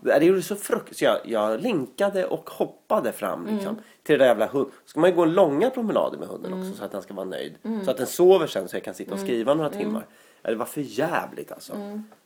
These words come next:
Speaker 1: Det, jag kan säga att det förvärrade min, liksom,
Speaker 2: Mm.
Speaker 1: i, min läketid här med
Speaker 2: Ja.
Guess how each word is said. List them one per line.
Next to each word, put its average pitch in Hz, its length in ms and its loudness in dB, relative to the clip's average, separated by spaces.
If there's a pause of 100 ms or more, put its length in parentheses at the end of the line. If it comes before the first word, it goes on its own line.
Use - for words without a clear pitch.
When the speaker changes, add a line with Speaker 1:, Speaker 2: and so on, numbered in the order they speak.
(220)
Speaker 1:
Det, 131 140 6
jag 147 260 8
kan 160 120 4
säga 165 100 4
att 156 60 0
det 170 80 -2
förvärrade 156 580 6
min, 107 340 0
liksom, 98 240 -6
Speaker 2:
Mm. 101 120 -4
Speaker 1:
i, - 180 -6
min 101 360 -4
läketid 92 920 -2
här 76 180 -10
med 190 160 -6
Speaker 2:
Ja. 190 180 -4